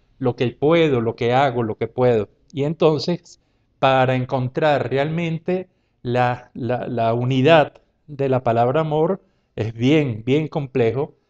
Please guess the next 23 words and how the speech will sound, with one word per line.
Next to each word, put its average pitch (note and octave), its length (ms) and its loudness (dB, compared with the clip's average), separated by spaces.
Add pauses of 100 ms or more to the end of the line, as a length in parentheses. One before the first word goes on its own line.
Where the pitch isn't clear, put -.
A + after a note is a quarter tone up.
(140)
Y B2 100 -4
por A2+ 220 -2
eso A2+ 320 -2
los C#3 240 -4
amores A#2 400 -4
son C3 300 -6
tan, E3+ 380 -4
tan D#3 220 -4
importantes C#3+ 640 -4
en C#3+ 100 -8
nuestras B2 340 -8
vidas, E3 480 -4 (320)
porque B2 320 2
es A#2 80 0
una D#3+ 280 -4
predisposición, C#3 1080 0
es C3 100 -4
una D#3+ 400 -2
actitud C#3 600 -4 (360)
que C3+ 100 -2
uno B2+ 300 0
tiene C#3 360 -2
para, D#3 580 0